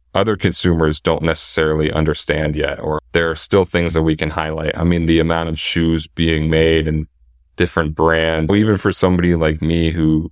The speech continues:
is obsessed with this thing and is paid to think about it for forty plus hours a week, there are all kinds of brands and models that I'm not aware of. So I think that there's still room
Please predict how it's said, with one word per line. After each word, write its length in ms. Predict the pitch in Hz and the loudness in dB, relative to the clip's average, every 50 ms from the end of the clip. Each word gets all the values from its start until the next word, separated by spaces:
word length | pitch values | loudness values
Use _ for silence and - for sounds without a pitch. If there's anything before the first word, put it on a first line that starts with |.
| _ | _
is 180 | - 92 78 - | -6 -6 -6 -4
obsessed 380 | 80 - - 90 82 80 - - | -6 -4 0 0 0 0 0 -2
with 120 | 78 76 | -4 -2
this 140 | 78 73 - | -4 -4 -4
thing 320 | - 80 78 78 78 78 | -2 0 0 0 0 0
and 180 | 78 78 80 78 | -2 -2 -2 -2
is 140 | 78 78 - _ - | -4 -6 -8 _ -8
paid 340 | - 87 82 80 82 80 78 | -4 -2 0 0 0 0 -2
to 360 | - - 80 78 78 76 76 - | -2 0 0 2 2 0 -2 -2
think 180 | - 85 85 - | -4 -4 -2 -2
about 300 | 82 80 78 76 76 76 | -2 -4 -4 -4 -4 -4
it 160 | 78 80 - - _ _ _ _ _ _ _ _ _ _ _ | -6 -6 -6 -8 _ _ _ _ _ _ _ _ _ _ _
for 180 | - - - 80 | -14 -8 -6 -6
forty 320 | - - 87 85 80 80 | -4 0 0 0 0 0
plus 340 | 78 - - 80 80 78 - | -2 -2 0 0 0 0 0
hours 320 | - 78 78 78 78 78 - | -2 -2 -2 -2 -4 -4 -4
a 80 | 78 | -2
week, 300 | 76 82 85 85 85 85 | 0 2 2 0 0 -2
there 200 | - 80 78 78 80 | -2 0 0 2 2
are 160 | 78 73 - - _ _ | 0 -2 -4 -8 _ _
all 140 | - 87 87 | -4 -2 -2
kinds 320 | 87 - 87 85 87 87 - | -2 -2 -2 -2 -2 -2 -4
of 80 | 76 | -2
brands 340 | 78 76 73 73 76 76 78 | -2 -2 -2 -2 -2 -4 -4
and 100 | 76 76 | -4 -4
models 400 | 76 73 76 78 78 76 78 - | -2 -2 -2 0 0 -2 -2 -2
that 180 | - 76 71 - _ _ _ - - - _ - - - - _ _ _ _ - _ - | -2 -2 -2 -4 _ _ _ -20 -20 -20 _ -20 -20 -20 -20 _ _ _ _ -16 _ -8
I'm 500 | 80 78 80 80 78 76 78 80 80 - - | -6 -2 0 0 0 0 0 -2 -6 -8 -4
not 400 | - 82 82 85 82 82 82 80 | -2 0 2 2 2 2 0 0
aware 380 | 80 78 82 80 82 80 80 78 78 | -2 -2 0 0 2 2 2 0 -2
of. 140 | 78 78 | -2 -2
So 160 | - - 85 82 | 0 2 2 2
I 60 | 85 | 2
think 240 | 85 - 101 101 - | 2 0 -2 0 0
that 100 | 104 90 | 0 0
there's 200 | 92 87 87 - | 2 0 0 0
still 460 | - - - - 87 85 87 85 85 | -4 -6 -2 0 2 2 2 2 0
room 520 | 80 78 80 80 80 82 82 85 87 87 | 0 0 0 0 2 2 2 2 0 -2